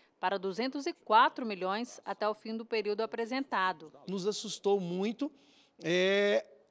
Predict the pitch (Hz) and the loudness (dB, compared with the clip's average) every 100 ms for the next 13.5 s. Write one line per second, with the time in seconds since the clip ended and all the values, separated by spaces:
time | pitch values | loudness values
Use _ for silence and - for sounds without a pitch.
0 | - 185 143 143 127 196 269 277 277 277 | -4 -2 -2 -8 -2 2 4 4 2 4
1 | 277 - - - 220 214 214 202 - 185 | 2 0 -12 -6 -2 -2 -2 -2 -2 -2
2 | 208 262 190 185 208 226 202 202 - 185 | -4 -6 -4 2 4 4 0 -4 0 0
3 | 185 - 214 202 202 165 160 185 202 285 | 0 -4 -8 -4 -2 0 -2 -2 -4 -6
4 | - _ _ _ _ 180 185 202 202 202 | -10 _ _ _ _ -2 4 4 2 -2
5 | 180 - 190 190 202 _ _ 160 160 165 | -4 -6 -8 -10 -12 _ _ -8 -6 -6
6 | 170 170 165 170 170 165 165 185 190 170 | -2 -2 -2 -4 -2 -2 -2 -6 -4 -2
7 | 175 160 170 - 180 165 185 185 151 143 | 0 -2 -4 -6 -4 -4 -6 -8 -6 -6
8 | 135 - - - 143 151 - - _ 147 | -8 -14 -20 -12 -4 -4 -4 -10 _ -6
9 | 151 165 - 170 160 160 _ 151 - 208 | -4 -2 -4 -4 -4 -6 _ -4 0 2
10 | - 180 185 220 220 240 262 - 185 147 | 2 0 2 0 0 -2 -2 -4 -4 -6
11 | - 196 - 220 165 175 170 - 196 190 | -2 -2 0 0 4 2 2 -2 0 0
12 | 214 - - _ - 165 180 - 160 202 | -4 -8 -14 _ -4 2 2 2 2 4
13 | 220 185 165 143 | 6 6 4 0